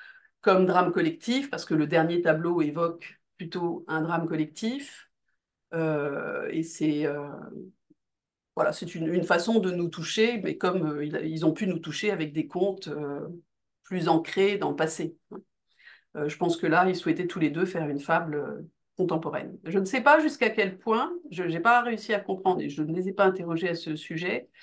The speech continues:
euh, cette fois-ci, en tout cas, je ne sais pas jusqu'à quel point ils discutent en amont de savoir si les personnages vont être d'aujourd'hui, euh, d'hier, d'avant-hier.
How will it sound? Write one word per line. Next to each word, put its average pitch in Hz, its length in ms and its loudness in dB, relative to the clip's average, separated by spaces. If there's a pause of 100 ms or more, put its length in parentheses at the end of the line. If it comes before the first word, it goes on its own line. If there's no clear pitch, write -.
(760)
euh, 175 320 6
cette 160 260 -2
fois-ci, 247 460 -2
en 190 80 -2
tout 165 140 -10
cas, 240 260 4
je 202 100 -2
ne 190 80 0
sais 185 180 -2
pas - 140 4
jusqu'à 214 340 -2
quel 170 280 -6
point 240 220 0
ils 180 120 -4
discutent 220 380 -4
en 208 120 4
amont 190 420 2 (1200)
de 170 80 -10
savoir 170 380 6
si 226 120 -8
les 190 100 -2
personnages 175 680 0
vont 170 160 -2
être 165 260 -4
d'aujourd'hui, 170 800 -2
euh, 170 100 2
d'hier, 165 580 2
d'avant-hier. 175 640 0